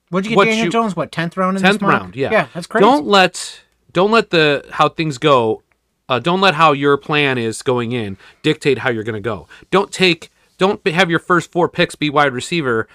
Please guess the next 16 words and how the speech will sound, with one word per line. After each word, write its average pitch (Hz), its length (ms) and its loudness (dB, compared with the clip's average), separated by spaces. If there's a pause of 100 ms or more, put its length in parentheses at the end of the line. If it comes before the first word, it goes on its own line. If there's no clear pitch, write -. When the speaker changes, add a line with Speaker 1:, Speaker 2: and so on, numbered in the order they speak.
(420)
Speaker 2:
and 131 220 -2
then 131 400 -2
end 131 220 -2
up 135 100 -2
with 123 180 -4
no 135 220 0
running 131 260 -2
backs 110 240 -6
because, 117 340 -6 (100)
because 117 480 -6
the, 117 300 -6
the, 104 360 -6
the 135 80 -4
draft 139 300 -2
goes 123 180 -4
sideways 107 480 -4